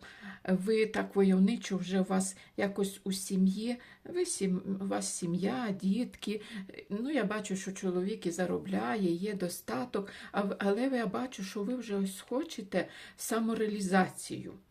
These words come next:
уже ви втомилися, м, ну, дбати тільки про сім'ю, все, е, е, скажімо так, хочете вийти в люди, і ви вже тут у вас войовнича вже така,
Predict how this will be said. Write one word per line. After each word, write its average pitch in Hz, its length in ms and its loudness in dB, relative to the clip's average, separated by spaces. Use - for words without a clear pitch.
уже 214 240 2
ви 214 120 4
втомилися, 202 1120 2
м, 165 100 -6
ну, 392 220 -2
дбати 202 400 2
тільки 196 280 -2
про 190 200 -2
сім'ю, 185 640 0
все, 233 560 0
е, 196 60 -4
е, 190 380 -2
скажімо 214 440 -2
так, 196 200 -4
хочете 214 420 -4
вийти 190 340 2
в 165 100 0
люди, 196 460 0
і 233 120 -4
ви 254 140 4
вже 214 200 -4
тут - 280 -6
у 196 180 -10
вас 226 400 -4
войовнича 220 760 0
вже 190 160 0
така, 196 480 0